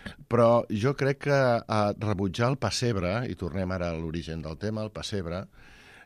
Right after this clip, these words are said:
és un, és rebutjar la cultura, perquè les tradicions culturals incorporen aquells elements que d'una manera o altra hem heretat, que ens donen continuïtat amb els nostres avantpassats i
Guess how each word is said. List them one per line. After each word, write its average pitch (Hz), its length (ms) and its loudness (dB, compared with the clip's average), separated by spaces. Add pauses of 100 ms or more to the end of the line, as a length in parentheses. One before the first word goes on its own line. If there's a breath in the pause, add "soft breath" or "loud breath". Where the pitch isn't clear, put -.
és 120 280 2
un, 135 220 2
és 120 160 0
rebutjar 120 480 2
la 120 100 2
cultura, 82 640 -2 (440 loud breath)
perquè 101 440 2
les 101 220 -2
tradicions 110 540 -2
culturals 117 800 0
incorporen 101 640 -2
aquells 104 320 -2
elements 107 560 -2 (360)
que 95 120 0
d'una 104 240 0
manera 110 300 0
o 117 80 0
altra 104 280 0
hem 95 160 0
heretat, 117 600 2 (500 loud breath)
que 123 100 0
ens 107 120 0
donen 127 260 2
continuïtat 120 680 0
amb 98 140 0
els 92 100 -4
nostres 104 260 -6
avantpassats 107 840 -2
i 87 540 -2